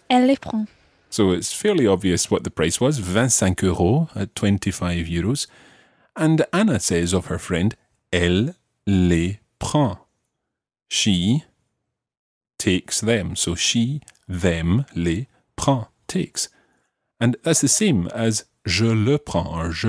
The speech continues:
Speaker 2: les prends. I, it, or them take. Je le prends, I'll take it. Elle les prend, she'll take them. So the shopkeeper asks them to go to the till. "Vous passez à la caisse?"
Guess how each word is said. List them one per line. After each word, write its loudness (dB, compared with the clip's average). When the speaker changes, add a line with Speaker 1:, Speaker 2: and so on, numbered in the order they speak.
Speaker 2:
les 0
prends. -4
I, 0
it, -2
or -10
them -2
take. -6
Je 0
le 4
prends, 0
I'll 2
take -4
it. -12
Elle 4
les 4
prend, 0
she'll -4
take -2
them. -10
So 0
the 2
shopkeeper 0
asks -2
them 0
to -2
go -2
to -4
the -4
till. 0
"Vous 0
passez 0
à 2
la -2
caisse?" 0